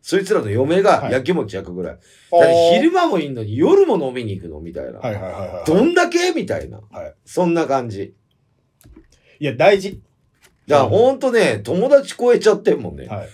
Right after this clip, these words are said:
Speaker 1: 社員になっちゃってるからね。
Speaker 2: はいはいはいはい。
Speaker 1: で、それもね、上下関係もあんまないじゃん、一緒の年だから。
Speaker 2: はい。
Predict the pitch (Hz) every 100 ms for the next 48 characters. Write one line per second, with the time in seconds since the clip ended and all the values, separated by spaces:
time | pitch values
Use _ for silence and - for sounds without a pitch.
0 | _ - - 339 320 147 104 92 80 78
1 | - 107 101 107 92 90 82 85 - 82
2 | - 170 170 262 262 233 110 104 190 190
3 | 190 180 120 92 101 104 147 196 107 92
4 | 90 117 107 117 110 92 - 120 98